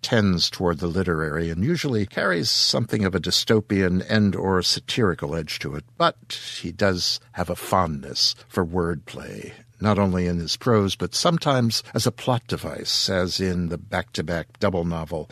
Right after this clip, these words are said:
Gig, where palindromes form a key part of the narrative, and the novel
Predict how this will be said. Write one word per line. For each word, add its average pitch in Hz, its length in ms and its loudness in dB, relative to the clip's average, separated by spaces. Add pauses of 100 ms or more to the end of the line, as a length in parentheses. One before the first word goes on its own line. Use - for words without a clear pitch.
(140)
Gig, 87 460 2
where 78 340 -4
palindromes 90 760 2
form 92 240 0
a 90 40 -2
key - 280 0
part 110 260 4
of 90 60 2
the 85 80 -2
narrative, 92 520 4
and 90 120 2
the 101 60 4
novel 123 440 4